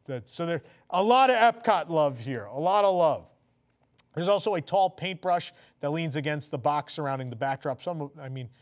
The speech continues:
the box surrounding the backdrop is a holdover from the Wreck-It Ralph meet and greet. We do have to say that, but they did a nice job beyond that. Neon lights that look like brushstrokes adorn the facade and lead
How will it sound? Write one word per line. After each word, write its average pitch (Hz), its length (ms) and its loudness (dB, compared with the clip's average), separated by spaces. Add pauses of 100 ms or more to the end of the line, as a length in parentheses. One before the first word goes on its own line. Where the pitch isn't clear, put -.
(220)
the 143 80 -6
box 160 300 0
surrounding 143 240 -4
the 123 40 -8
backdrop 131 400 -4
is 139 200 -8
a 131 100 -4
holdover 123 560 -8
from 117 220 -12
the 107 100 -14
Wreck-It 113 320 -12
Ralph 110 340 -10
meet 110 180 -14
and 120 80 -18
greet. 117 200 -14
We 95 80 -20
do 101 120 -18
have 104 140 -18
to 104 100 -20
say 110 180 -16
that, 98 200 -16
but 104 120 -20
they 117 100 -14
did 120 160 -12
a 117 60 -14
nice 98 260 -18
job 90 300 -18
beyond 87 340 -20
that. 85 180 -20 (600)
Neon 208 280 0
lights 196 260 -2
that 180 140 -2
look 190 200 -6
like 170 240 -2
brushstrokes 175 580 -2
adorn 160 340 -4
the 156 80 -6
facade 160 440 -2
and 139 140 -6
lead 156 240 -6